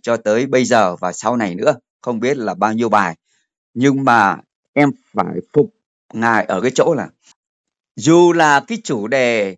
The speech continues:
hay là đề tài giáo lý nào đi nữa, nhưng mà Ngài cũng khéo léo để mà Ngài móc nối cái đề tài đó với cái mùa phụng vụ. Đây, chẳng hạn như là, ờ, bây giờ là đề tài Thánh Giuse, chứ không phải đề tài về Giáng sinh,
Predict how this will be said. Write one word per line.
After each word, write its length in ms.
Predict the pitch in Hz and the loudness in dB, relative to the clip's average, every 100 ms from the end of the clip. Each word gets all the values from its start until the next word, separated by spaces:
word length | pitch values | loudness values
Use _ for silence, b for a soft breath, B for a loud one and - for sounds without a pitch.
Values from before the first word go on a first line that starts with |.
| _ _ | _ _
hay 160 | - 156 | -2 0
là 100 | 131 | 2
đề 220 | 131 117 | 4 2
tài 320 | 117 104 101 | 2 -2 -2
giáo 240 | 95 127 | -4 -2
lý 180 | 220 233 | 0 0
nào 200 | 170 101 | -2 -4
đi 140 | 113 139 | -4 -2
nữa, 160 | 151 156 _ _ _ _ - | -2 -6 _ _ _ _ -6
nhưng 240 | 151 214 190 | 0 0 2
mà 240 | 139 123 | 2 2
Ngài 300 | 120 123 117 | 2 0 0
cũng 220 | 117 196 | 0 -4
khéo 440 | 196 185 196 233 247 | -4 0 2 2 2
léo 520 | 196 175 196 247 254 | 0 0 0 -2 -4
để 140 | 147 104 | -4 -4
mà 100 | 107 | -4
Ngài 240 | 101 92 | -6 -6
móc 200 | 127 254 - | -4 -4 -2
nối 300 | 165 165 240 - | 2 4 4 0
cái 100 | 220 | -4
đề 200 | 131 104 | -4 -4
tài 220 | 101 92 | -6 -8
đó 240 | 90 107 - _ _ _ _ _ _ - | -6 -6 -6 _ _ _ _ _ _ -12
với 360 | 107 139 226 | 0 4 4
cái 140 | 285 269 | 2 0
mùa 220 | 202 135 | 0 0
phụng 220 | 156 135 | -4 -2
vụ. 220 | 139 131 _ _ _ _ _ _ _ _ _ _ - | 0 0 _ _ _ _ _ _ _ _ _ _ -2
Đây, 200 | 156 180 _ - | 0 0 _ -8
chẳng 180 | 123 120 | -6 -2
hạn 260 | 139 139 | -2 -2
như 180 | 160 170 | -2 -2
là, 320 | 151 120 113 B B B B | 2 2 0 B B B B
ờ, 400 | - 123 120 117 | -2 2 4 4
bây 160 | 117 175 | 2 2
giờ 160 | 143 127 | 4 4
là 120 | 123 | 4
đề 180 | 123 120 | 0 0
tài 220 | 117 117 | 2 0
Thánh 180 | 123 180 | -2 -6
Giuse, 380 | 165 160 147 120 _ | -4 0 -2 -4 _
chứ 140 | 214 | 0
không 80 | 233 | 0
phải 180 | 208 107 | 0 -4
đề 160 | 123 120 | -4 -6
tài 240 | 120 110 | -6 -6
về 100 | 110 | -6
Giáng 200 | 110 185 | -6 -6
sinh, 320 | - 214 156 | -4 -4 -4